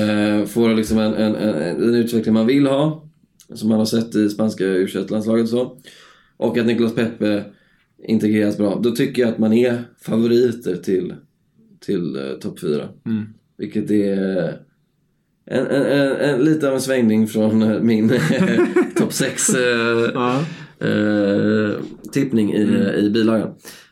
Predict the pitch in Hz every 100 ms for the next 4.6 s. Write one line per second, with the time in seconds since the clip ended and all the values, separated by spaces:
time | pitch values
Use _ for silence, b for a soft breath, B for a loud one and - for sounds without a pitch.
0 | - 110 104 104 101 98 95 80 - 117
1 | 135 143 95 135 131 135 139 147 147 131
2 | 123 110 110 107 104 104 104 _ _ _
3 | _ _ _ - - - - 120 117 113
4 | - 110 104 98 98